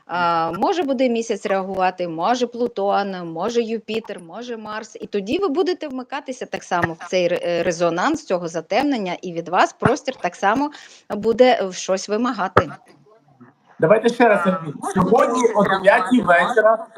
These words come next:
Speaker 2: треба запалити свічку. Давайте проговоріть ще раз цей е, сакральне шоу зробити людям, щоб краще був рік. Це, знаєте, так, в черзі, що робити, щоб бути щасливішими.
Speaker 1: А, давайте так, десь за п'ятнадцяту,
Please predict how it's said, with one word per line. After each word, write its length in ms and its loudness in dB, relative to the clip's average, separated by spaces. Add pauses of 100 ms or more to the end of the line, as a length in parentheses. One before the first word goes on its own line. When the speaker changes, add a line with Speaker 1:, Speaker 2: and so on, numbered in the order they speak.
(180)
Speaker 2:
треба 220 2
запалити 440 2
свічку. 380 -12
Давайте 300 4
проговоріть 600 4
ще 140 6
раз 220 2
цей 180 -2 (340)
е, 260 6
сакральне 440 4
шоу 320 2
зробити 360 2
людям, 400 0 (360)
щоб 180 0
краще 340 4
був 200 2
рік. 140 2 (340)
Це, 240 4 (340)
знаєте, 280 2
так, 120 6 (320)
в 300 -4
черзі, 320 4
що 220 6
робити, 560 0
щоб 140 2
бути 200 0
щасливішими. 880 -4 (1300)
Speaker 1:
А, 340 0
давайте 540 4
так, 240 4
десь 460 2
за 160 4
п'ятнадцяту, 1300 -2